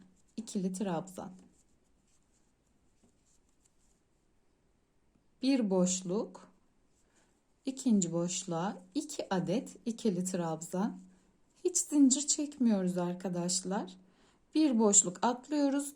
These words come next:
Diğer boşluğa iki adet ikili trabzan yaparak bakın bu şekilde sıra sonuna kadar ilerliyoruz.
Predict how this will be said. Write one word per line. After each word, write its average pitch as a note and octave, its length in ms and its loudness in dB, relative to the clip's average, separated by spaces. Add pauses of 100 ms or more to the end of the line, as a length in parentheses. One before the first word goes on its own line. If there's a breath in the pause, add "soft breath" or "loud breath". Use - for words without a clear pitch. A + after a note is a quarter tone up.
Diğer G#3 400 2
boşluğa A3+ 540 0
iki B3 300 -4
adet G3 400 -2 (640 soft breath)
ikili A3 420 -2
trabzan E3+ 600 -2
yaparak G#3 880 -2 (1000)
bakın G#3+ 380 0
bu C4+ 60 2
şekilde F3+ 680 0
sıra G#3+ 380 0
sonuna F#3+ 520 0
kadar G3 500 0 (200)
ilerliyoruz. F3+ 840 2